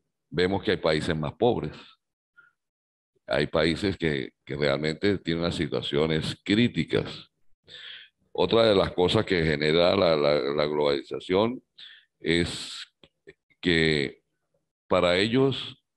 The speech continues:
debería existir un desarrollo mundial, o sea, en igualdad de condiciones, que fuera uniforme, pero realmente eso no es, es que, em,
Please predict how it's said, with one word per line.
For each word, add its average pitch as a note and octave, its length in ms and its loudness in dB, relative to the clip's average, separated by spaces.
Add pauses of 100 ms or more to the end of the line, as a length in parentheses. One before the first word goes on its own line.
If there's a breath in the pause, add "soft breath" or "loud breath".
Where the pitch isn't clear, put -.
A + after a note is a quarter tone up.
(400)
debería F2 360 2
existir G#2+ 580 -8
un A2 200 -6
desarrollo G2 840 2 (680 soft breath)
mundial, F#2+ 800 0 (1120)
o - 40 -20
sea, D2+ 160 -2
en D#2 80 -2
igualdad D2+ 480 2
de G2 100 2
condiciones, D#2 680 0
que - 140 -8
fuera F2 560 2
uniforme, D#2+ 720 -2 (280 loud breath)
pero E2+ 220 0
realmente A2+ 800 0 (300)
eso E2+ 300 -4
no G2+ 460 -4 (360)
es, G2 300 0 (400 loud breath)
es F#2+ 140 0
que, B2 400 2 (220)
em, D#2+ 280 -6